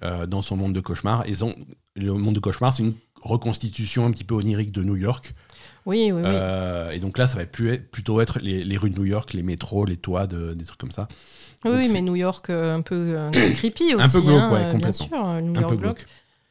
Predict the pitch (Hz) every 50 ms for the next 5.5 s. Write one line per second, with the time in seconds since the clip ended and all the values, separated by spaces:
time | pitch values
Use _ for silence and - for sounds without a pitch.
0 | _ _ _ 202 226 254 233 202 196 196 190 185 185 185 185 170 170 214 233 220
1 | 233 226 214 196 196 185 190 190 196 208 226 247 262 254 226 202 190 190 185 180
2 | 175 - - 190 180 - - 214 202 180 175 190 - - _ - 120 120 123 131
3 | 151 156 143 156 143 139 131 131 127 131 127 127 123 120 113 - 120 107 104 104
4 | 120 123 135 139 127 117 104 104 110 107 101 98 95 95 90 80 95 95 95 92
5 | - - 110 95 - - 98 98 127 147